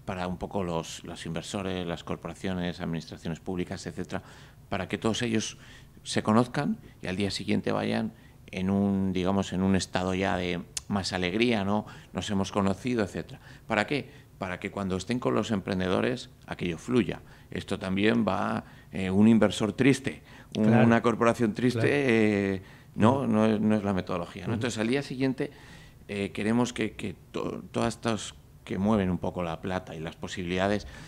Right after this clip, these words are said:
Speaker 1: eh, vengan con, con energía a hablar con los emprendedores.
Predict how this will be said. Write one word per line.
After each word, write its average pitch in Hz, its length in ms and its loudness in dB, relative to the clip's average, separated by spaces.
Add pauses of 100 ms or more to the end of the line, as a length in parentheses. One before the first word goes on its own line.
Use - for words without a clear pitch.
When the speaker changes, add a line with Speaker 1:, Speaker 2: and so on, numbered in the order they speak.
(300)
Speaker 1:
eh, 87 300 -4
vengan 101 320 2
con, 87 240 -4
con 85 260 -6
energía 85 460 -2
a 92 140 -4
hablar 90 240 0
con 85 100 -4
los 80 160 -6
emprendedores. 78 600 -4